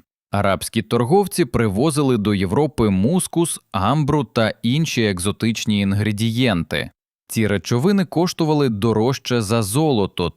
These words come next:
та були доступні лише найбагатшим аристократам. Напишіть у коментарях, який аромат вам найбільше до вподоби з тих, що ми згадували.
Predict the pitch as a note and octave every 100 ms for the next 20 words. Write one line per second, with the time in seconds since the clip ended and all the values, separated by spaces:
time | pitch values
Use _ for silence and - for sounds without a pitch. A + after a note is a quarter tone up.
0 | - E3 F#3+ A2 A2 C#3+ B2 - F3 E3+
1 | B2+ G#2 G2+ - D#3 F3 - C3+ C#3+ C#3
2 | G2+ A2 F#2 F2 G2+ - A2 G2+ F#2+ G2
3 | - A2 - B2 G2 F2 D2 B1 - _
4 | _ _ - G2+ G#2 C3 - G#3+ F#3 -
5 | E3+ E3+ E3+ F3+ F3+ D3+ D2 - - _
6 | G2+ A#2 A#2 F#3+ E3+ A#2+ - G#2+ G#2+ A#2
7 | F3+ F3+ - - F#2+ F2 D3 F#3 F3 -
8 | B2+ B2 G#2+ F2+ D#2+ C3 D#3+ - G#2 F#2
9 | G2+ - A#2 A#2 F#3 C3 G#2+ - - F#3
10 | G#3+ - - - - - C#3+ F3 A#2 F2
11 | F#2+ F#2+ - _ G2+ F2 F2+ G#2+ B2+ F2+
12 | D#2 D2+ C#2